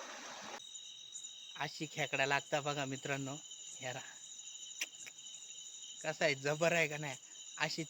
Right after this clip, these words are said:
तीन खेकडा मिळाल्या आपल्याला, तीन. मित्रांनो, बघा,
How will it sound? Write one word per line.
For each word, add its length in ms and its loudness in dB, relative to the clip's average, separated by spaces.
तीन 300 4
खेकडा 340 6
मिळाल्या 400 10
आपल्याला, 360 2
तीन. 280 4
मित्रांनो, 540 6
बघा, 300 4